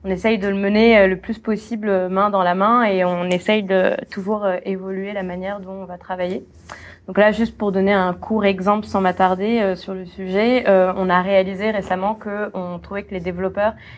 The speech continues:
étaient pas suffisamment impliqués dans les phases, euh, amont, bien que, euh, ils soient, euh, souvent présents, euh, parfois pendant les présentations de wireframe aux, aux clients ou, ou quoi.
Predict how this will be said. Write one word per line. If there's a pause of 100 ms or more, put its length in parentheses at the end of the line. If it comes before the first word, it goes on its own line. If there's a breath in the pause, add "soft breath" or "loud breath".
(140 loud breath)
étaient
pas
suffisamment
impliqués
dans
les
phases,
euh,
amont,
bien
que,
euh,
ils
soient,
euh,
souvent
présents,
euh, (440 loud breath)
parfois
pendant
les
présentations
de
wireframe
aux,
aux
clients
ou,
ou
quoi.